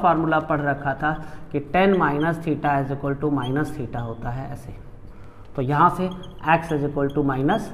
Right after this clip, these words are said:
pi by three आ जाएगा और it belong to minus ninety to plus ninety। बस शुरू में लिखना, आप तो इसको oral भी कर सकते हो।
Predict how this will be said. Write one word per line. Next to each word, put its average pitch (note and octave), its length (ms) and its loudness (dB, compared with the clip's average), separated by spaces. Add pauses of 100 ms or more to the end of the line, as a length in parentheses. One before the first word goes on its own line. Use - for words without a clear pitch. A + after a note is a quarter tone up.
(300)
pi B2+ 160 2
by C#3+ 100 2 (580)
three G#3 220 2
आ E3 100 4
जाएगा C3+ 420 -2 (280)
और - 220 -6
it - 160 -2
belong B2+ 420 0
to D#3+ 160 0
minus B2+ 480 -2
ninety A#2+ 380 -4
to A3 140 0 (460)
plus C3 240 -4
ninety। A#2 260 -8
बस G3+ 200 -4
शुरू G3 180 6
में G#3 100 6
लिखना, E3 360 6
आप E3 220 8
तो E3 80 -2
इसको F#3+ 200 -2 (100)
oral D3 260 4
भी D3 120 2
कर C3+ 180 0
सकते A#2+ 320 -6
हो। G#2 100 -8